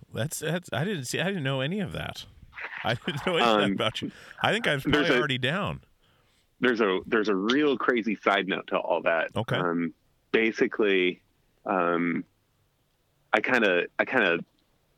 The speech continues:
Speaker 2: I kinda gauge a person and, and judge a person based on what they do when there's no obligations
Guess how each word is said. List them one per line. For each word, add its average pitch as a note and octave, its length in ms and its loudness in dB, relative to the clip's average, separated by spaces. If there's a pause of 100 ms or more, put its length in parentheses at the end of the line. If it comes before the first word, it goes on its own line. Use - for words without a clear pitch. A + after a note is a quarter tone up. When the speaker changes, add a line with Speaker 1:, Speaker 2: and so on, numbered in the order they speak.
(400)
Speaker 2:
I A2 80 2
kinda A2+ 300 2
gauge G2 680 0
a F#2 60 2
person F2 720 2
and, E2 400 0
and G2 160 0
judge E2+ 240 0
a F2+ 60 0
person E2+ 720 0
based F2 260 0
on E2+ 200 0
what E2 160 0
they F2 160 0
do E2+ 400 0
when E2+ 180 -4
there's E2+ 240 -2
no F2 300 2
obligations E2+ 840 -2